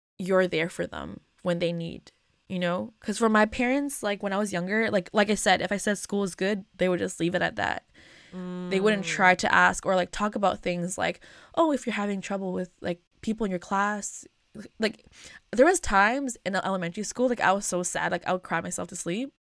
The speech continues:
Speaker 2: Yeah.
Speaker 1: And my parents don't know that, you know? And
Speaker 2: Mm-hmm.
Speaker 1: until, like, after the whole turning point, then she'd actually try and pry for answers, but not pry in a, like, overbearing way.
Speaker 2: Yeah.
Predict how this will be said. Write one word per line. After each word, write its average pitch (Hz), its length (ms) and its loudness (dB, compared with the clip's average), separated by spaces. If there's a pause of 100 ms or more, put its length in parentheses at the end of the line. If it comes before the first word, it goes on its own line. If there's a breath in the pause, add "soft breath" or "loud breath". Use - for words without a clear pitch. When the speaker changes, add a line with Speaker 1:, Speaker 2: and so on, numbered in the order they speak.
(260)
Speaker 2:
Yeah. 160 440 -12 (720 loud breath)
Speaker 1:
And 220 80 2
my 233 80 6
parents 254 360 0
don't 196 220 -4
know 180 140 -2
that, 151 240 -6
you 175 100 -6
know? 180 220 -8
And 180 400 -6 (100)
Speaker 2:
Mm-hmm. 180 420 -10 (880)
Speaker 1:
until, 233 480 0
like, 196 300 0 (440)
after 202 480 0
the 214 140 2
whole 196 260 -2
turning 190 380 -4
point, 247 420 -4
then 185 180 2
she'd 208 360 -4
actually 185 280 -4
try 170 360 -2
and 180 180 -4
pry 165 340 -2
for - 160 -8
answers, 185 480 -6 (160 loud breath)
but 254 120 -2
not 302 180 2
pry 214 200 2
in 208 180 -2
a, 190 60 -2
like, 175 200 -4
overbearing 190 580 -2
way. 240 360 -4 (280)
Speaker 2:
Yeah. 175 380 -10